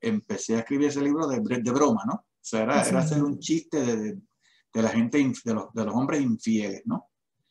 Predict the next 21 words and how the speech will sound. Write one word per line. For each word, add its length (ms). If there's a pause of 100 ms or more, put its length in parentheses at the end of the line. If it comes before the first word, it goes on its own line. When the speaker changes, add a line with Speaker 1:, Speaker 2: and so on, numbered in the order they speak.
(300)
Speaker 1:
Pero 180
después 200
me 80
di 100
cuenta 400
que 200
se, 520
se 160
terminó 640
siendo 400
un 80
libro 220
más 240
serio, 400
porque 200
tú 200
ves 160
entonces 500
la 240
parte, 600 (760)
eh, 420